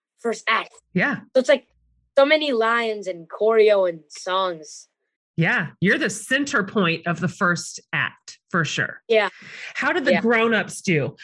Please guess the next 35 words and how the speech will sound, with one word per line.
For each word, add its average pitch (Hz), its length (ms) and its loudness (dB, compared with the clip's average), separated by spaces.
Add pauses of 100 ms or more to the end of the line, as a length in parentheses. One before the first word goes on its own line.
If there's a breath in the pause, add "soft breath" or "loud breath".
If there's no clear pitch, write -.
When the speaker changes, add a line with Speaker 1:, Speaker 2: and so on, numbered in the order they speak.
(160 loud breath)
Speaker 2:
Were 220 100 2
they 226 180 2
helpful? 285 760 -2
Were 240 100 0
they, 233 160 0
like, 226 420 0
really 220 600 2
good, 208 240 0
like, 214 160 -2
cheerleaders 226 640 -2
around 226 400 -2
you 233 200 2
as 190 140 0
you 220 80 0
were 202 160 0
kind 202 180 -4
of 165 80 -6
sorting 196 400 -2
out 185 220 -4
this 196 160 -4
huge 202 240 -4
role? 185 420 -4 (1000)
Speaker 1:
Yeah, 196 320 2
yeah, 175 260 -2
they 180 100 0
were 185 100 0
super 233 360 -4
nice 175 400 -2
and 180 120 -10
super 220 300 -2
fun 185 280 -2
to 180 120 -2
work 170 320 -2
with. 170 260 2
Speaker 2:
Yeah. 156 380 -2